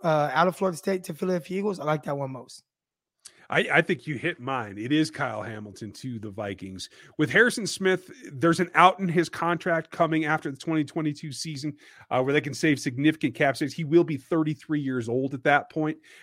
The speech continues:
Speaker 2: I think there's some concern about longevity there. So you get the heir apparent that you don't have to play and, and be an instant replacement because Hamilton can do it all. I see him as a way to get him into the defense, learn that from multiple positions,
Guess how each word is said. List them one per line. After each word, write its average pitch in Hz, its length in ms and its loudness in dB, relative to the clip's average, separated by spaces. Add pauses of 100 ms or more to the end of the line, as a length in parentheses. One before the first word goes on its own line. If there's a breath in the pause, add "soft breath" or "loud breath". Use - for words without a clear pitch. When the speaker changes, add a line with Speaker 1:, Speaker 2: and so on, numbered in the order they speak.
Speaker 2:
I 120 80 0
think 185 180 -2
there's 165 260 4 (140)
some 135 220 -4
concern 139 360 -2
about 123 220 2
longevity 113 520 0
there. 151 180 2
So 123 240 0 (240 loud breath)
you 151 120 -2
get 226 200 2
the 208 160 -2
heir 190 160 6
apparent 190 480 4 (160)
that 156 180 -6
you 175 80 -2
don't 185 340 2
have 190 260 -4
to - 80 -4
play 165 360 4
and, 127 220 -4
and 143 200 -2
be 160 140 2
an 156 60 0
instant 151 360 -6
replacement 123 480 -2
because 120 300 -6
Hamilton 139 500 -6 (120)
can 113 160 -4
do 117 180 -2
it 110 80 4
all. 110 320 4 (380 loud breath)
I - 80 -2
see 202 260 0
him 180 180 6
as 135 120 2
a 131 40 -4
way 123 220 0
to 113 80 -4
get 147 240 2
him 190 100 2
into 185 140 0
the 151 80 0
defense, 127 540 -6
learn 160 300 4
that 151 220 -2
from 127 140 -6
multiple 131 460 -2
positions, 131 640 -2